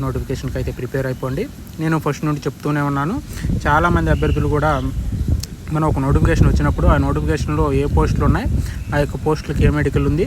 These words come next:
ఆ యొక్క మెడికల్కి మనం సూటబుల్లా కాదా అనేటువంటి నిర్ధారణకు వచ్చిన తర్వాతే మన యొక్క ప్రిపరేషన్ అనేది ఆ యొక్క నోటిఫికేషన్కి అయితే మనం మొదలు పెట్టాలా. చాలామంది అభ్యర్థులు కూడా మెడికల్తో సంబంధం లేకుండా నోటిఫికేషన్ పడిన వెంటనే ఆ యొక్క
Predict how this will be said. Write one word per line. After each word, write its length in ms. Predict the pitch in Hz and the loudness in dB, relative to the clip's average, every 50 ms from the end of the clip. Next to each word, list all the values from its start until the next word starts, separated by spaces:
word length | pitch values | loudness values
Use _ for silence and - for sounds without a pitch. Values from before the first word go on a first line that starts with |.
| - - 165 | 0 0 2
ఆ 40 | 156 151 | 0 0
యొక్క 140 | - - 147 143 | 0 0 0 0
మెడికల్కి 380 | 139 - - - 160 156 147 156 147 | 0 0 0 0 0 -2 -2 -2 -2
మనం 160 | 143 147 143 127 - | -2 -2 -4 -4 -4
సూటబుల్లా 480 | - 135 123 156 139 139 143 143 156 147 - - | -6 -6 -4 -4 -4 -4 -2 -2 -2 -2 -2 -4
కాదా 260 | 147 131 131 143 147 147 139 135 143 | -4 -4 -2 -2 -2 -2 -2 -4 -4
అనేటువంటి 500 | 139 143 139 120 143 143 139 131 143 139 131 131 - - - - - - 156 | -4 -4 -2 -2 -2 -2 -2 -2 -2 -2 -2 -4 -6 -10 -12 -14 -12 -8 -6
నిర్ధారణకు 480 | 139 127 123 156 156 160 165 160 147 151 135 | -6 -4 0 2 2 2 2 0 0 -2 -2
వచ్చిన 180 | - 160 156 147 151 | -2 -2 -2 -2 0
తర్వాతే 340 | 147 143 147 147 139 214 262 247 | 0 0 0 0 0 -2 -2 -2
మన 100 | 196 175 175 165 | 0 0 -2 0
యొక్క 140 | 156 - - - | 0 2 2 4
ప్రిపరేషన్ 420 | 151 147 - 156 156 151 - 156 147 | 2 2 2 2 2 2 2 2 0
అనేది 260 | 147 143 135 135 202 214 170 | 2 2 2 2 2 2 0
ఆ 20 | 151 | 0
యొక్క 140 | - - 147 139 | 0 -2 -2 -2
నోటిఫికేషన్కి 560 | 139 139 143 131 131 147 135 - - - 139 135 | 0 0 0 0 0 0 2 2 2 4 2 2
అయితే 200 | 135 - 151 147 131 120 - - - - - - 143 - - | 2 2 0 0 0 -2 -2 0 0 4 4 4 4 4 4
మనం 180 | 143 139 147 143 135 - 76 - - - - - - - - - - - - - - 156 151 | 4 4 4 4 2 0 0 -2 -2 -2 -2 -2 -2 -6 -8 -10 -14 -16 -16 -10 -6 -4 -4
మొదలు 220 | 139 143 147 147 156 | -2 0 0 0 0
పెట్టాలా. 340 | 147 - 165 147 147 180 226 277 - - | 0 0 2 2 2 2 0 -2 -2 0
చాలామంది 360 | 175 160 165 170 175 175 170 165 | 0 2 2 2 2 2 2 2
అభ్యర్థులు 340 | - 165 160 151 160 160 160 165 | 4 4 2 2 2 2 2 2
కూడా 120 | 160 165 165 156 147 147 - - - - - - - - 147 | 4 4 4 4 2 0 -4 -4 -6 -10 -6 -6 -4 -2 -2
మెడికల్తో 400 | 143 147 143 165 156 147 160 151 - | -2 -2 0 -2 -2 -2 -2 -2 -2
సంబంధం 320 | 156 147 147 151 151 151 151 147 | -2 -2 0 0 0 0 0 -2
లేకుండా 320 | 151 143 - 151 156 202 247 285 - - - - - - - - - - - 156 | -2 -2 -2 0 0 0 0 -2 -2 -6 -8 -10 -10 -10 -12 -12 -12 -10 -6 -4
నోటిఫికేషన్ 520 | 147 151 151 147 147 165 151 - 160 147 131 | -4 -2 -2 -2 -2 -2 -4 -2 -4 -4 -4
పడిన 180 | 147 143 147 147 151 | -2 -2 -2 -4 -4
వెంటనే 280 | 147 139 143 156 202 269 294 - - - - - - - - - | -4 -4 -4 -4 -4 -6 -6 -10 -12 -10 -10 -10 -10 -8 -4 -2
ఆ 40 | 175 175 | -2 -2
యొక్క 120 | 160 170 | 0 0